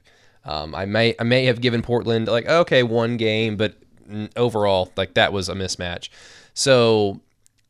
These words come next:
um, throwing that out the window, this was the first time that Golden State's kinda looked like Golden State, um, since Kevin Durant's gone down in terms of, like, them exploding.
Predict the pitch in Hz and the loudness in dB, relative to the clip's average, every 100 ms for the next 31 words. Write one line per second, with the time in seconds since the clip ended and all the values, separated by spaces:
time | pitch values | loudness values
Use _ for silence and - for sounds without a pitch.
0 | _ _ - 98 87 87 101 - 180 147 | _ _ -10 -8 -8 -10 -4 6 6 8
1 | 131 123 117 120 95 95 104 92 87 90 | 6 6 6 2 -2 0 2 2 2 0
2 | 85 _ _ _ _ _ - - 120 127 | -4 _ _ _ _ _ -20 -6 -4 -2
3 | 117 117 117 - 107 101 95 104 98 92 | -2 -2 -2 -2 -4 -2 -4 -2 -4 -2
4 | 95 90 98 90 90 95 - 90 92 - | -8 -8 -6 -6 -8 -10 -8 -10 -10 -10
5 | 95 92 101 - _ _ - 90 87 92 | -8 -8 -10 -14 _ _ -14 -12 -12 -12
6 | 90 - 113 90 - 98 90 98 90 - | -10 -6 -4 -6 -8 -8 -6 -6 -6 -6
7 | 92 90 92 92 90 90 90 _ _ _ | -8 -6 -6 -6 -6 -10 -16 _ _ _
8 | _ 117 110 101 107 104 98 90 92 - | _ -6 -4 -2 -2 -2 -4 -2 -4 -2
9 | 104 90 - - 104 92 87 90 | -6 -4 -8 -6 -4 -4 -6 -10